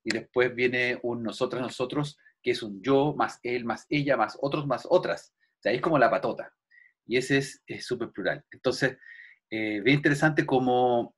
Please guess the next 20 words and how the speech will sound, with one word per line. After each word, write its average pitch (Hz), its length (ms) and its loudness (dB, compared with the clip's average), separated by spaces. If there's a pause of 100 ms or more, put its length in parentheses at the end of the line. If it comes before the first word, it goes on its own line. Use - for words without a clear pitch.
(100)
<clears throat> - 400 -16
desde 104 140 -6
la 101 80 -8
perspectiva 104 460 2
del 107 200 2
yo, 139 360 2
en 110 120 -10
Lakota 131 380 2
uno 120 200 -2
puede 123 240 2
hablar 117 260 0
de 117 140 -6
tres 120 200 -6
dimensiones. 113 680 -6 (300)
El 101 160 -12
yo 123 140 2
en 123 60 0
la 120 60 0
soledad 104 340 0
misma, 104 440 -4